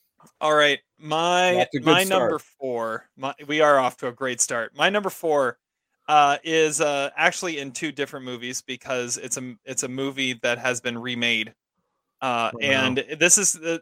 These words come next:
Speaker 1: this is kinda similar relationship to the Fast and the Furious, but it goes a, a level further in the, uh, protective older brother. Uh, originally, it was played by George Chakiris and Natalie Wood.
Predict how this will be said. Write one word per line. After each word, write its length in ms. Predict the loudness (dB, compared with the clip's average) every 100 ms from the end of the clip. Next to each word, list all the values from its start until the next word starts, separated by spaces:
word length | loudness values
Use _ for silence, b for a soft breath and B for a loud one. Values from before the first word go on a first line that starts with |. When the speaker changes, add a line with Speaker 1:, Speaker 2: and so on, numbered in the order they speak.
| _
Speaker 1:
this 180 | 2 2
is 120 | 0
kinda 260 | -2 0 2
similar 500 | 4 2 2 0 0
relationship 800 | -4 -4 0 -2 -4 -4 -4 -4
to 100 | -4
the 160 | -4 -6
Fast 400 | -4 -2 -2 -4
and 60 |
the 40 | -8
Furious, 440 | -8 -4 -2 -2
but 180 | -2 -4
it 120 | -2
goes 280 | 0 0 0
a, 140 | -2 -4 -4
a 80 |
level 360 | -2 -2 -2 -4
further 680 | -6 -2 -2 0 -2 -2 -4
in 240 | -6 -8
the, 240 | -10 -4
uh, 140 | -4 -4 -8
protective 560 | -12 -8 -8 -8 -6
older 260 | -6 -6 -6
brother. 460 | -4 -4 -4 -8 -12 _ _ _ _ -4
Uh, 280 | 0 0 0
originally, 540 | 0 0 -2 -6 -6 -6
it 80 | -6
was 160 | -8
played 420 | -6 -4 -2 -2
by 360 | 0 0 0 -2
George 360 | -4 -6 -8 -10
Chakiris 640 | -16 -10 -8 -6 -2 -2 -4 -6
and 400 | -6 -6 -6 -6
Natalie 340 | -6 -8 -6
Wood. 440 | 0 4 4 2